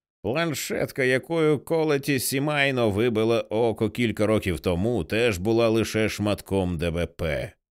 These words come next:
Принаймні, поки ті дурні, дурні, дурні люди не наклали на неї свої дурні пальці і не розбудили», — додала Мелевсипа ще тихіше. Здавалося, казати вже було нічого. Батя взяв камеру,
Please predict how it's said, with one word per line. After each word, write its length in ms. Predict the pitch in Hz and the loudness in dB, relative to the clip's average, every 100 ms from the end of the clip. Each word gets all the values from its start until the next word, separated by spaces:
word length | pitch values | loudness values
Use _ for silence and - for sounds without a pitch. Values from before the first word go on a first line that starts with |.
| _ _ _ _ _ - | _ _ _ _ _ -8
Принаймні, 500 | - 185 180 180 180 | -2 0 2 2 2
поки 320 | 175 165 175 | 2 -2 -2
ті 220 | 165 202 | -4 -6
дурні, 460 | 170 180 175 190 175 | 0 2 2 0 2
дурні, 380 | 143 143 135 123 | 4 2 2 2
дурні 360 | 107 98 92 | 2 2 2
люди 380 | 87 110 131 110 | 2 2 2 2
не 120 | 107 | 2
наклали 580 | 107 104 98 110 113 123 | 0 -2 -2 0 2 2
на 120 | 117 | 0
неї 280 | 117 117 120 | 0 0 0
свої 340 | 107 107 120 117 | -2 -2 0 0
дурні 320 | 113 110 110 | 2 2 0
пальці 520 | 117 113 107 - 127 | 0 0 0 2 4
і 100 | 120 | 4
не 120 | 110 | 4
розбудили», — 840 | 120 110 90 131 160 131 71 67 - _ _ _ - | 2 0 0 0 0 -2 -2 -4 -6 _ _ _ -6
додала 380 | - 147 120 113 | -2 2 4 4
Мелевсипа 600 | 110 107 95 156 143 120 | 4 4 2 -2 -2 -4
ще 240 | - 156 | -2 -4
тихіше. 520 | 101 71 78 71 - - _ _ _ - | -4 -6 -6 -8 -10 -16 _ _ _ -6
Здавалося, 540 | 123 196 214 139 131 | -2 0 0 0 -2
казати 600 | 113 120 123 180 151 151 | 0 -2 0 -2 -2 -2
вже 260 | 110 117 123 | -2 -2 -2
було 280 | 104 110 104 | 0 0 -2
нічого. 520 | 120 78 76 - - _ _ _ _ - | -4 -6 -8 -10 -14 _ _ _ _ -10
Батя 320 | 214 - 117 | -4 -2 0
взяв 320 | 95 104 82 - | 2 2 0 2
камеру, 580 | 117 139 120 104 95 | 0 2 2 2 0